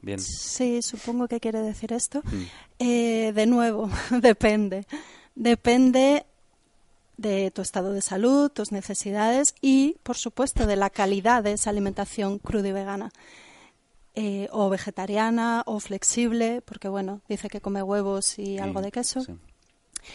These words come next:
Speaker 2: Eh, pero es muy importante, y esto aprovecho la pregunta para, eh, que quede claro. Una alimentación vegetariana per se o cruda y vegana en sí lo que significa es lo que no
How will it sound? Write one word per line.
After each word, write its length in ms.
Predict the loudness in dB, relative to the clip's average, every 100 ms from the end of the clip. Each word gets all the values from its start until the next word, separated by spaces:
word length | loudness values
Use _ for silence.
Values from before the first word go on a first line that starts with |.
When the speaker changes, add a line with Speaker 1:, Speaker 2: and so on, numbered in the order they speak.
| -20 -20 -20 _
Speaker 2:
Eh, 240 | -2 0 2
pero 160 | 2
es 100 | 6
muy 120 | 8 8
importante, 600 | 6 2 2 0 0 -2
y 40 |
esto 500 | -2 0 4 4 2 -4 -20 -12
aprovecho 460 | -8 -4 -4 0
la 80 | -2
pregunta 340 | 0 0 0
para, 400 | 0 0 0 -4 -8 _ -10
eh, 260 | -8 -8
que 120 | -8 -6
quede 220 | -4 -2
claro. 340 | -2 -4 -4 -10 -20 -20 _
Una 420 | 6 8 8 4 2
alimentación 760 | 0 0 0 -2 -4 -2 0
vegetariana 680 | 0 -4 -4 -2 0 0 -2
per 140 | -4
se 280 | -6 -2 0
o 60 | -2
cruda 260 | -2 0
y 40 | 2
vegana 520 | 2 2 0 0 -4 -10 _ _ _
en 180 | -2 4
sí 380 | 6 6 2 0
lo 120 | -2 -2
que 80 | -2
significa 640 | -2 -2 -2 -2 0 2
es 200 | 4 2 0 -12 -4
lo 100 | -2
que 140 | 0
no 380 | 4 6 6